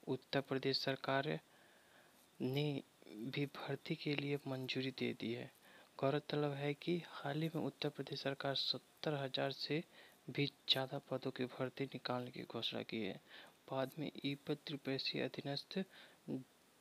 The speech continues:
जारी की भर्ती परीक्षाओं में आधिकारिक कार्यक्रम जारी किया था। ये न्यूज़ है।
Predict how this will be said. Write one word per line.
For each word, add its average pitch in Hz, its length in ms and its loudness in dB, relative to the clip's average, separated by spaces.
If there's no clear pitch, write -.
जारी 139 360 2
की - 180 0
भर्ती 135 460 -4
परीक्षाओं 135 500 0
में 139 240 -2
आधिकारिक 131 580 -2
कार्यक्रम 135 460 -2
जारी 127 380 2
किया 117 240 6
था। 104 280 -4
ये 127 120 0
न्यूज़ 120 340 0
है। - 120 -12